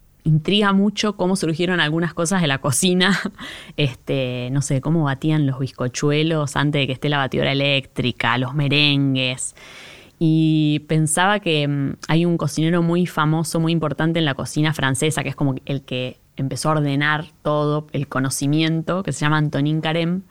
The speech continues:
que su papá lo abandonó. Tenía muchos hijos, tenían como veinticinco hijos, y a él, a fines del mil setecientos, lo abandona.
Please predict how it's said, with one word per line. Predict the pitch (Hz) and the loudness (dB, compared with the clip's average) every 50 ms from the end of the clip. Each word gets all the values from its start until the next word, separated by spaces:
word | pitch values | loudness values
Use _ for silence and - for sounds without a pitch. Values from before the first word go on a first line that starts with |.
| - - - - - - - - - - - _ _ _ | -20 -20 -20 -20 -20 -20 -20 -20 -20 -20 -20 _ _ _
que | - 151 143 139 135 135 135 131 131 127 123 120 117 120 117 113 - - - - - - _ _ _ _ _ _ _ _ _ _ _ _ _ _ _ _ _ _ _ _ _ _ - | -2 -2 0 0 0 -2 -2 -4 -4 -4 -4 -4 -4 -4 -6 -6 -8 -8 -10 -12 -14 -18 _ _ _ _ _ _ _ _ _ _ _ _ _ _ _ _ _ _ _ _ _ _ -12
su | - - 180 151 | -4 -2 0 0
papá | 170 160 - 180 190 | 0 0 2 2 2
lo | 196 202 | 2 2
abandonó. | 196 175 160 156 151 151 156 160 160 156 151 - _ | 2 2 2 2 2 2 2 2 0 0 -2 -6 _
Tenía | - 147 151 160 170 170 | -2 0 2 2 2 2
muchos | 175 175 170 - 185 170 - - | 2 2 0 0 -2 -4 -2 -2
hijos, | 196 185 - - 180 185 202 - - - - - - | -2 -4 -2 -2 -2 -2 -2 -4 -8 -10 -14 -12 -4
tenían | - 147 156 165 170 | -2 0 2 2 2
como | 170 160 156 | 2 2 2
veinticinco | 156 156 151 151 - 180 180 175 185 190 | 0 0 -2 -2 -2 -2 0 0 2 2
hijos, | 196 190 - - 196 214 233 - - - - | 0 0 0 -2 -2 -2 -2 -6 -10 -10 -6
y | - 139 | -4 -2
a | 135 135 143 | -2 0 0
él, | 147 156 165 170 185 202 214 - _ _ _ _ _ - | 0 2 0 0 0 -2 -6 -12 _ _ _ _ _ -8
a | - 127 123 - | -6 -6 -6 -4
fines | - - 156 156 160 151 | -2 -2 0 2 2 2
del | 147 | 2
mil | 151 160 165 | 0 0 -2
setecientos, | - 165 156 170 165 - 196 190 190 196 214 226 226 - - - _ _ - | -2 -2 -2 -2 0 2 2 2 2 0 0 -2 -4 -6 -10 -16 _ _ -2
lo | 147 139 139 135 | 0 0 2 2
abandona. | 135 139 143 147 156 160 180 180 190 190 190 190 208 240 | 0 0 0 0 0 0 0 0 2 2 2 2 0 -2